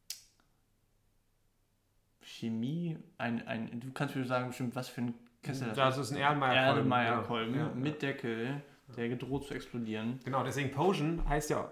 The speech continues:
Speaker 2: heißt wohl,
Speaker 1: Ah,
Speaker 2: ich
Speaker 1: du
Speaker 2: glaube
Speaker 1: hast
Speaker 2: es,
Speaker 1: es, wollte ich gerade sagen,
Speaker 2: ich
Speaker 1: du
Speaker 2: hab's,
Speaker 1: hast noch nicht
Speaker 2: ich hab's
Speaker 1: gegoogelt.
Speaker 2: noch nicht gegoogelt. Ich glaube es, ich, weil halt auch das Bild, ich glaube, das heißt sowas wie Elixier oder Gesöff oder halt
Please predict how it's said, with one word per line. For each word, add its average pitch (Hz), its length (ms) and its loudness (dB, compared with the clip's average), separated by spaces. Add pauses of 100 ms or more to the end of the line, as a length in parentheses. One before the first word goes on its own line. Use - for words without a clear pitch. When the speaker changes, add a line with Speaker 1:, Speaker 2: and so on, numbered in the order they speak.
(120)
Speaker 2:
heißt 147 500 -4
wohl, 175 440 2
Speaker 1:
Ah, 135 80 2
Speaker 2:
ich 135 60 2
Speaker 1:
du 147 60 4
Speaker 2:
glaube 156 180 10
Speaker 1:
hast - 120 12
Speaker 2:
es, 135 80 6
Speaker 1:
es, 170 100 2
wollte 156 220 8
ich 147 40 2
gerade - 0 -
sagen, 147 100 6
Speaker 2:
ich 139 40 6
Speaker 1:
du 139 60 12
Speaker 2:
hab's, 170 100 12
Speaker 1:
hast 202 60 0
noch 180 80 6
nicht 185 140 0
Speaker 2:
ich - 20 0
hab's 180 80 2
Speaker 1:
gegoogelt. 165 240 8
Speaker 2:
noch 214 80 8
nicht 180 100 6
gegoogelt. 170 240 6
Ich - 140 0
glaube 175 300 8
es, - 340 -2
ich, 147 160 -4 (100)
weil 160 140 8
halt 160 120 6
auch 151 120 2
das - 180 0
Bild, 180 180 8
ich 143 120 -4
glaube, 190 260 8
das 165 160 -2
heißt 175 180 2
sowas 156 280 0
wie 147 380 0
Elixier 139 680 0
oder 113 140 2
Gesöff 120 600 0
oder 110 200 0
halt 110 280 -2